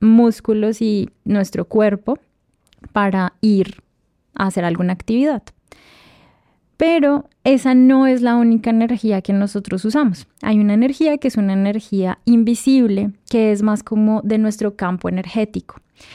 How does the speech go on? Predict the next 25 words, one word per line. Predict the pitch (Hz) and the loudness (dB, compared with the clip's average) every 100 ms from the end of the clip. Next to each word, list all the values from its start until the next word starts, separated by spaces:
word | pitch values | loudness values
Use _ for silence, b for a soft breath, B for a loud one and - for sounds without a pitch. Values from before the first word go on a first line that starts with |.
| B B | B B
Y | 254 | 2
esa | 269 262 269 | 4 2 2
energía | 254 269 - 254 214 196 226 _ _ - | 2 2 -2 -2 0 -2 -6 _ _ -2
es | 214 208 208 - - | 2 2 0 -6 -4
la | 220 208 | -2 -2
que | - 214 202 - | -2 -2 -2 0
nos | 220 208 208 - _ - | 0 0 -2 -8 _ -4
protege, | 214 202 - 220 220 - 208 208 208 208 | -2 -2 -2 -2 -2 -2 -2 -2 -2 0
nos | 202 196 190 190 185 | 0 0 0 -2 -4
da | 190 185 | -4 -6
pistas, | - 226 214 - - 185 185 190 - B B B | -4 -2 -2 -4 -8 -6 -4 -6 -10 B B B
nos | 208 196 | -2 0
orienta, | 190 180 202 208 202 202 196 190 180 185 | -2 0 0 0 0 0 -2 -4 -2 -2
nos | 185 190 | -2 -4
comunica | - 190 190 190 214 214 202 202 | -4 -2 0 2 0 0 -4 -4
todo | 233 254 269 | 0 2 0
el | 254 | -2
tiempo | - 254 233 - 220 - _ _ | -2 0 -2 -4 -10 -10 _ _
acerca | 208 214 214 190 - 185 | -6 -4 -2 -4 -6 -4
de | 196 214 214 b b b b | -2 -2 -4 b b b b
dónde | 208 226 226 220 220 226 | -2 0 2 0 0 -2
estamos | 233 208 202 202 190 | -4 -2 0 0 -2
dejando | 196 196 226 226 247 | -2 0 0 0 2
nuestra | 254 247 240 | -2 -2 -2
energía | 233 233 - - 196 190 240 | -2 -2 -6 -6 -4 -2 -6